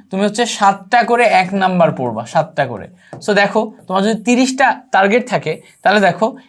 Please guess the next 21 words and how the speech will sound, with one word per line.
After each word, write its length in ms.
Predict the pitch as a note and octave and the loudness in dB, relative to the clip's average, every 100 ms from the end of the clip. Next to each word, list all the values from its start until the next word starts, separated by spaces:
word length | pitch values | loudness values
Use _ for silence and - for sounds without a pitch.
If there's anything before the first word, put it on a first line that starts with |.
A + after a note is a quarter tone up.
| - | -4
এখানে 260 | F#3 C4 A#3+ | 0 2 2
তুমি 180 | A#3+ B3 | 2 2
হচ্ছে 240 | A#3+ C4 | 0 0
মোটামুটি 720 | A3 G#3+ A3 A3 G#3+ C#4 C4 - _ - | 2 2 2 0 -2 -4 -6 -16 _ 0
চার 300 | A3 G#3+ F#3 | 2 2 2
দিন 200 | C4 C4 | 2 2
থেকে 220 | B3+ C4 | 2 0
পাঁচ 300 | - G3+ F#3+ | 2 2 2
দিন, 400 | E3+ F3+ A#2+ B2 | 0 -2 -4 -2
চার 320 | F3 F3 D#3+ | 0 2 2
দিন 220 | A3 A3 | 0 2
যদি 180 | G#3+ A3 | 2 0
পড়ো, 400 | G#3 G#3+ A3+ C4 - - | 0 0 0 -4 -12 0
তাহলেই 280 | F#3+ G#3+ A#3 | 2 4 2
তোমার 200 | A3+ A3 A3 | 2 0 0
আঠাশ 340 | F3 F#3 A3 A3 | 0 2 0 0
plus 240 | G3+ F#3+ F#3 | 2 2 2
হয়ে 140 | F3+ D3+ | -2 -2
যাচ্ছে, 400 | C3 - A2 - _ _ | -2 -8 -14 -16 _ _
বুঝতে 200 | E3 C4 | -6 0
পারছো? 240 | C4 C4 | 0 0